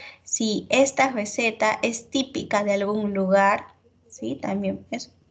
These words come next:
ya es a libre elección de ustedes, qué es lo que quieren decir de esta tarta de mango, ¿no? Pero ojo, chicos, cuando hablo de presentación, no me refiero a,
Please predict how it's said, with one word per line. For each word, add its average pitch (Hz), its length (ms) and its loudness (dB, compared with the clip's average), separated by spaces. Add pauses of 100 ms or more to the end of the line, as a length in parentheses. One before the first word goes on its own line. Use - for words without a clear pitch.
(160)
ya 226 340 4
es 247 140 -4
a 214 120 2
libre 247 280 2
elección 208 400 -2
de 202 60 -6
ustedes, 196 360 -4
qué - 140 0
es 262 100 2
lo 254 120 0
que 202 160 -4
quieren 214 320 2
decir 202 500 -4 (440)
de 190 400 2
esta 196 680 -2
tarta 196 400 2
de 185 140 2
mango, 180 460 0
¿no? 214 160 -6 (240)
Pero 220 280 4
ojo, 240 320 -2
chicos, 196 400 -10
cuando 196 260 -2
hablo 247 240 6
de 294 100 4
presentación, 214 1000 -4 (260)
no 226 180 0
me 254 120 2
refiero 220 480 0
a, - 160 2